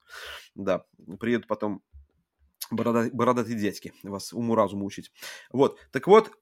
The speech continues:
а, в чём смысл? И вот он берёт, короче, по этому чек-листу,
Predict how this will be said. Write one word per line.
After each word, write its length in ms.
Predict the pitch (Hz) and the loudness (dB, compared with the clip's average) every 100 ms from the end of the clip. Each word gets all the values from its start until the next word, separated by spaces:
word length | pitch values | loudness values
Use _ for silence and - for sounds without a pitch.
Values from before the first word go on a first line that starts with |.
| - | 0
а, 580 | 123 123 123 123 110 - | 4 8 8 8 6 2
в 80 | - | 0
чём 160 | 180 | 2
смысл? 480 | 160 160 151 - 78 - _ _ _ - | 2 2 2 2 -10 -18 _ _ _ 0
И 60 | |
вот 160 | 139 156 | 2 4
он 140 | 156 | 2
берёт, 320 | 139 165 233 | 4 6 4
короче, 320 | 214 156 143 127 | 4 0 0 0
по 100 | 143 | 2
этому 300 | 185 170 147 | 2 2 -2
чек-листу, 800 | - 165 156 - - 107 113 - | -2 -4 -4 -4 0 2 2 -2